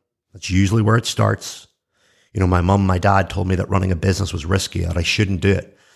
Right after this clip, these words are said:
that I had to go and be a doctor, a lawyer, an accountant. It's then gonna be your friends, usually your school friends are the people that you hang about with the most.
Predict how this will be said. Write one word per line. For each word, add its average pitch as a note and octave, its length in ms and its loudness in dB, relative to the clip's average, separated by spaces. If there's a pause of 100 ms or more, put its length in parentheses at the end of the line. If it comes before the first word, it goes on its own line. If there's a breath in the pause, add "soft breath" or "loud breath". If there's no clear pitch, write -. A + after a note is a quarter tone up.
that F#2+ 100 -2
I E2+ 60 2
had G2+ 300 -2
to G2 60 2
go F#2+ 260 2
and F2 120 -2
be F#2 220 0
a F2 220 -4 (320 soft breath)
doctor, G2+ 340 0
a F#2 120 -2
lawyer, F#2 360 2
an G2 100 -2
accountant. F#2+ 480 -2 (1300)
It's - 100 -20
then A2 160 2
gonna A2 120 4
be A2 60 4
your G#2+ 100 4
friends, G2 640 0
usually F#2 280 -2
your G#2 80 2
school G2 320 -4
friends G2 340 0
are F2 60 -4
the - 40 -8
people F#2+ 240 -2
that G#2 100 -6
you G2 100 0
hang F#2+ 160 -2
about F#2 240 0
with G2 140 -4
the G#2 60 -4
most. F2+ 360 -4